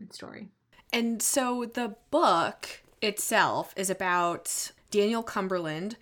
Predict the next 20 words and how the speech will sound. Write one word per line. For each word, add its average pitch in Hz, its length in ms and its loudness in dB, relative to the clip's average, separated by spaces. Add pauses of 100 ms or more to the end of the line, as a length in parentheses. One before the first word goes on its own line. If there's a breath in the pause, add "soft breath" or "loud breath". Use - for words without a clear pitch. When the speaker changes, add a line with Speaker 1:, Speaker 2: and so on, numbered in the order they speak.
(400 soft breath)
Speaker 2:
who, 180 340 0
as 170 400 -4
we 190 120 -4
said, 254 440 2
was 185 140 -2
born 185 320 0
free 196 280 -4
in 202 80 -2
Massachusetts. 185 960 -2
He - 120 -12
studied 170 440 -4
law, 185 540 2 (460 loud breath)
and 175 640 2
he - 240 -8
was 202 180 -2
in 175 160 -8
love 175 300 -2
with 170 160 -4
his 170 220 -6
neighbor, 175 580 -6